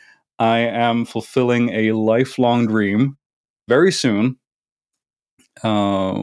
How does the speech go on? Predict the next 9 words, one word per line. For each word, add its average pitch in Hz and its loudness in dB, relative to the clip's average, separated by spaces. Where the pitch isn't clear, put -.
with, 117 0
with 113 -2
my 107 0
girlfriend, 104 -4
uh, 101 -6
which 113 -6
is - -8
to 110 -2
acquire 139 -2